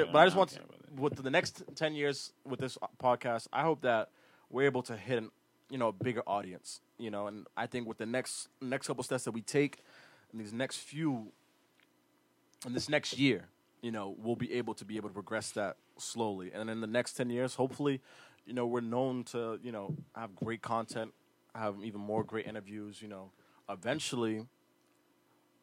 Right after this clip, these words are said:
Speaker 1: I'm not saying we're gonna sell out, but <laughs> we get there. I'm not staying in Rhode Island forever.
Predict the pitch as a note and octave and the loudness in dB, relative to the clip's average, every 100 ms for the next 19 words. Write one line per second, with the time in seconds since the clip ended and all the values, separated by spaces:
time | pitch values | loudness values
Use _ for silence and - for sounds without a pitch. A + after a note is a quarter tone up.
0 | - - G2+ A2 B2 B2 B2 A#2 - A#2 | -20 -12 -10 -6 -4 -2 -2 -4 -4 0
1 | A#2+ C3 - - F#2+ E2+ _ - - - | 2 2 0 -4 -6 -6 _ -18 -10 -2
2 | D#3 A#2 - - - - C#3 C3 F3+ D3 | 2 2 -2 -20 -20 -12 -6 -2 0 0
3 | A#2 - C#3+ C#3+ C3 C#3+ A#2 G#2 C3 A#2 | 0 0 0 0 0 0 0 0 0 0
4 | D#2+ D2+ | -4 -10